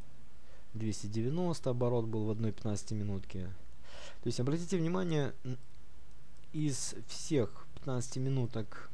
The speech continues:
прошлой недели, да, как, э,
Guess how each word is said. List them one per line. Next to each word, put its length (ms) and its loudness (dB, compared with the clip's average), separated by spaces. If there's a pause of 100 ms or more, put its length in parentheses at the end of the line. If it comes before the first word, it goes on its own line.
прошлой 340 0
недели, 460 0 (2500)
да, 240 0 (240)
как, 420 0
э, 760 2